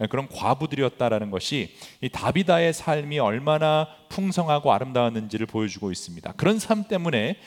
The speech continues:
다비다의 죽음은 많은 사람들에게 슬픔이 되었다라는 것이죠. 그녀를 위해 흘린 눈물은 아쉬움의 눈물,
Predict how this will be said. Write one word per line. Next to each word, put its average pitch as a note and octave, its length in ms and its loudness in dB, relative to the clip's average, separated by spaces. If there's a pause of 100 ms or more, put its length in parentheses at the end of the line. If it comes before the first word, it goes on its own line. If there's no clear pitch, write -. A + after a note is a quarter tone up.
(320)
다비다의 D#3 580 2
죽음은 C3+ 400 -8
많은 F3+ 300 2
사람들에게 A#2+ 720 0 (300)
슬픔이 B3+ 480 0
되었다라는 F2+ 840 0
것이죠. - 360 -10 (500)
그녀를 C3 380 2
위해 B2 140 4
흘린 C#3 360 -2
눈물은 G#2+ 500 -2 (380)
아쉬움의 F3 680 -2
눈물, G#2+ 580 -2